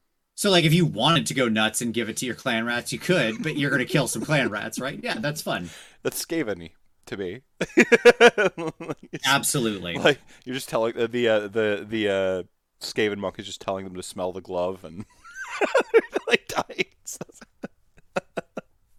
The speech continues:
Speaker 1: Uh, next up is Clan Verminous. Now, Verminous has been a clan for a long time, but it really got called out as, like, a major clan here. Um, and it is, Meph, this is where we come.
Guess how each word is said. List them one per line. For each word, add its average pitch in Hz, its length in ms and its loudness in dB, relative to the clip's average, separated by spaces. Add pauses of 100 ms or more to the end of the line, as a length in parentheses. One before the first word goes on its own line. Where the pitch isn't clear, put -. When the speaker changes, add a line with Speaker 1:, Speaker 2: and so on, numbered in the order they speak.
Speaker 1:
Uh, 135 320 4
next 160 300 0
up 220 220 0
is 156 100 -2
Clan 135 340 -2
Verminous. 95 680 -8 (280)
Now, 113 480 -4
Verminous 170 640 0
has 120 180 -6
been 117 140 -2
a 110 60 -4
clan 110 260 -4
for - 80 -10
a 110 60 -4
long 98 180 -6
time, 107 260 -4
but 98 120 -4
it 98 80 -10
really 107 160 -2
got 101 160 -4
called 98 260 -2
out 92 160 -2
as, 90 100 -8
like, 92 120 -8
a 87 40 -6
major 87 360 -6
clan 104 280 -6
here. 107 360 -6 (800)
Um, 127 500 4 (220)
and 135 520 2 (240)
it 190 180 4
is, 170 340 2 (180)
Meph, 147 300 2
this 143 240 -4
is 147 120 -6
where 131 160 -4
we 101 120 -8
come. 131 480 -2